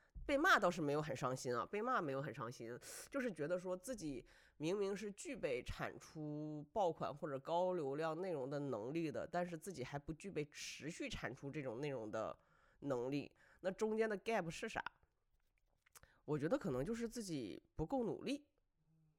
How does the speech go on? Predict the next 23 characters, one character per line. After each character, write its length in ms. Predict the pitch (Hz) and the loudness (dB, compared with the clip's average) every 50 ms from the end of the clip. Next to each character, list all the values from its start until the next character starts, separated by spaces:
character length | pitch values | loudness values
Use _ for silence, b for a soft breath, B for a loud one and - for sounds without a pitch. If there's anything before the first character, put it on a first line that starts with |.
| - 151 | -16 -8
这 120 | - 214 202 | -2 -2 -2
是 120 | - 185 | 0 -2
第 240 | 160 - 180 185 190 | -4 -4 -4 -4 -4
一 60 | 190 | -2
点， 220 | 151 165 135 - - - - - | 0 0 0 0 -2 -8 -14 -6
对 100 | - 139 | -4 -2
吧？ 160 | 120 123 117 | 2 2 2
你 140 | 127 139 147 | 2 2 0
能 140 | 151 180 196 | 0 0 2
做 100 | 254 247 | 2 2
好 140 | 208 165 143 | 2 2 0
一 120 | 202 208 | -2 -6
期， 360 | 165 - - - 143 143 143 | -6 -8 -8 -6 -4 -2 -2
我 180 | 143 135 120 92 | -2 -2 -2 -2
就 80 | 127 | -2
觉 140 | 123 117 113 | -4 -4 -4
得 80 | 117 117 | -4 -4
我 120 | 110 113 | -4 -4
能 120 | 85 101 - | -6 -6 -6
做 120 | - 123 | -6 -6
好 120 | 120 98 101 | -6 -8 -10
十 300 | - - - - - 113 | -10 -10 -12 -10 -12 -10
期。 280 | - - - - - | -8 -8 -8 -8 -12